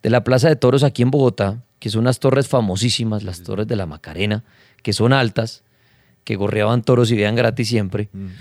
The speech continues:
Speaker 1: Pobre gente, no viviría nadie ahí. Porque se imagina la historia de todos esos residentes. No, hermano, todas las noches suenan los toros. Yo no he escuchado eso. ¿Se imagina?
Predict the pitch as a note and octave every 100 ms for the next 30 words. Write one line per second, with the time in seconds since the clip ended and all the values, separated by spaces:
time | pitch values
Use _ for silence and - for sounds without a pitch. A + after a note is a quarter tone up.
0 | - - C3+ D#3+ F3 F#3 F#3+ G3 F#3 D#3+
1 | F3 F#3+ F#3 G#3 C#4 E3+ _ _ _ _
2 | C3 B2 C#3 D3+ D#3 G3 G3+ - F#3+ F#3
3 | F3 G3+ F3+ G3 D3 D#3+ E3+ G3+ A3 C4+
4 | A4 D#4 F#3 G#3 A3 D#3 - _ _ -
5 | B3 A#3+ A3+ G3 G3+ G#3 G3 G#3 G#3 G3
6 | - G#3+ D3 - _ _ _ _ _ _
7 | _ _ _ _ _ _ _ _ _ _
8 | _ _ - E2+ F2+ - - - D2+ D#2
9 | - _ _ _ _ _ _ _ _ _
10 | _ _ _ _ _ _ _ - F#2 E2+
11 | F2+ C#3